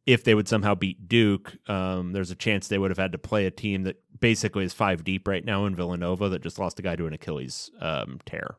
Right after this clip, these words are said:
So, uh, eh, despite not making the Final Four, this was one of the, like, o-, um, most open roads to title number twelve for U C L A in quite some time,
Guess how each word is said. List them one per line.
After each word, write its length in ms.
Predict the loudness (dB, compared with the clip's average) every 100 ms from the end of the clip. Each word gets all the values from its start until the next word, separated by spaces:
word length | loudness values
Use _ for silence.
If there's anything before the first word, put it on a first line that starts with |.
| _
So, 380 | -2 2 2 -2 _ _ _ _ _ _ _ _ -2
uh, 880 | 0 2 0 0 -2 -2 -4 -4 -6 -10 _ -8 -2
eh, 380 | 2 4 4
despite 580 | 2 0 -2 0 0 -2
not 280 | 2 2 2
making 300 | 0 -2 -2
the 60 | -2
Final 280 | 0 -2
Four, 300 | -2 0 0
this 220 | 2 0 0
was 160 | -2
one 140 | 0 0
of 140 | 0
the, 100 | -2
like, 340 | 2 0 0 -6
o-, 140 | -8 -4
um, 440 | 0 2 2 -2 -6
most 360 | 2 2 2 2
open 360 | 0 2 0 0
roads 440 | 2 0 0 -6
to 600 | -2 0 2 0 -2 -8 -14 _ _ _
title 240 | 0 2 2
number 180 | 0 -4
twelve 480 | -6 -4 0 -2 -4
for 160 | -4
U 160 | -2 -2
C 180 | 0 0
L 200 | 2 2
A 160 | 2
in 120 | 0
quite 260 | -2 -4 -4
some 160 | -6 -12
time, 480 | -10 -6 -6 -6